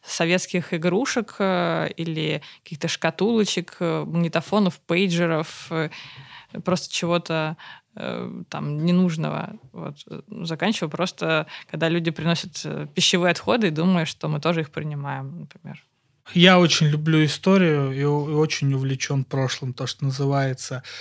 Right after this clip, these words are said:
Speaker 2: Такое бывало, вот принесли, условно, некий артефакт из прошлого, который, ну, блин, жалко отдавать во вторсырье?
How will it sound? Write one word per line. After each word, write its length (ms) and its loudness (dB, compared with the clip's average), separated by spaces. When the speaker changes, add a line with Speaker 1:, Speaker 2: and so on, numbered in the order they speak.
Speaker 2:
Такое 340 4
бывало, 420 4
вот 320 -2
принесли, 640 4
условно, 420 2
некий 680 4
артефакт 720 2
из 100 -2
прошлого, 480 2
который, 380 0
ну, 160 4
блин, 280 2
жалко 440 2
отдавать 520 -6
во 100 -8
вторсырье? 720 -8